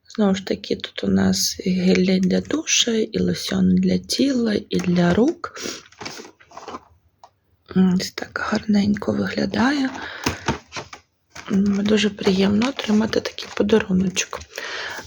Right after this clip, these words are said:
Так, наступний подаруночок від Adidas, в який входить, а,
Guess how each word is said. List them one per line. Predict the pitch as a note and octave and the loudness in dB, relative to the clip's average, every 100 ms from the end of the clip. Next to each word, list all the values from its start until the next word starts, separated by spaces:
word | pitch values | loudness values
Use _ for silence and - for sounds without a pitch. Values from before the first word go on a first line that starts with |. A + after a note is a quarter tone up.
| - - - - - | -10 -8 -8 -10 -6
Так, | - G#3 G3+ G3 - | 0 2 2 0 0
наступний | G#3 - - A3 - G3 F#3 - - - - | 2 2 0 -2 0 0 0 -2 -8 -10 -14
подаруночок | - - G3 G3 F#3+ F#3+ - - G3 | -10 -2 2 4 4 4 -2 -4 -2
від | F#3+ - | -2 -2
Adidas, | - G#3+ F#3 F3+ F3 E3+ F3+ - - - - - - - _ | 0 2 4 4 4 4 2 0 -4 -8 -14 -12 -14 -16 _
в | |
який | G3 - G#3+ | -12 -2 -2
входить, | G3 - G#3+ G3+ F#3+ F#3+ - - - - - _ | -2 -2 0 0 0 -2 -4 -10 -16 -16 -20 _
а, | - | -4